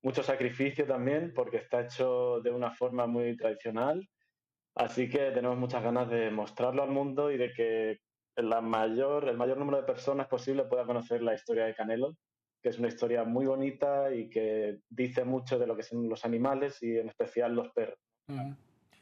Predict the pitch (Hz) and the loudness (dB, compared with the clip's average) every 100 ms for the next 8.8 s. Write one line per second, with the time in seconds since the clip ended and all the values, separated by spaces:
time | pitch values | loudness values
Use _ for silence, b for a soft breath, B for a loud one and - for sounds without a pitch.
0 | b 151 147 113 113 113 110 110 110 113 | b 0 2 2 2 2 2 0 0 -2
1 | - 117 113 107 101 _ - 151 - 156 | -2 -2 -2 -4 -10 _ -6 -4 -2 -2
2 | 135 123 170 156 151 156 147 160 170 170 | -2 -2 -2 0 -2 -2 -2 0 0 -2
3 | 156 175 170 175 165 147 143 247 156 92 | -2 -2 0 0 0 -2 -2 -2 -4 -12
4 | _ _ _ _ _ _ _ _ _ _ | _ _ _ _ _ _ _ _ _ _
5 | _ _ _ _ _ _ _ _ _ - | _ _ _ _ _ _ _ _ _ -2
6 | 120 123 123 113 110 _ _ _ _ 113 | 0 0 0 -4 -4 _ _ _ _ -2
7 | 113 131 135 135 123 113 117 120 131 127 | 0 0 0 -2 -2 0 0 0 -2 0
8 | 127 123 127 123 127 117 113 110 | 0 0 -2 0 0 2 0 -2